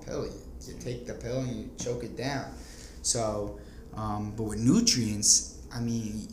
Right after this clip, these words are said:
to go get a proper diet in check is hard. It's a lot of work. But you wonder why people are dropping left and right from heart disease and high blood pressure and high cholesterol and stuff like that. And it's just like,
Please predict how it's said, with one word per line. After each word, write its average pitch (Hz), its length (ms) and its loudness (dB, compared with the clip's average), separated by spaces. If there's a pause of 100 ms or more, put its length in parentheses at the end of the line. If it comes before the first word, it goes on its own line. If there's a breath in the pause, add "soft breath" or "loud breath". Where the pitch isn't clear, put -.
(240)
to - 100 -8
go 143 260 0
get 143 140 2
a 110 180 2
proper 127 520 -4
diet 127 380 -2
in 101 140 -4
check 101 400 -6
is 113 180 -6
hard. 196 340 -2
It's - 120 -6
a 117 40 -4
lot 135 260 0
of 143 140 0
work. 170 420 -2 (380 loud breath)
But 123 140 2
you 120 140 2
wonder 151 320 4
why 139 400 2 (360)
people 135 380 -2
are 113 300 2
dropping 117 600 -2
left 120 280 -4
and 110 140 -4
right 139 240 -2
from 98 220 -8 (100)
heart 123 280 0
disease 120 640 -2
and 101 180 -6 (260 loud breath)
high 123 240 -2
blood 120 360 -2
pressure 120 520 -2
and 104 140 -6
high 117 180 -2
cholesterol 113 1040 -2 (340 loud breath)
and - 100 0
stuff 131 320 2
like 120 220 -4
that. 147 360 -4
And 117 160 -6
it's 107 220 -2
just 127 220 4
like, 117 260 -4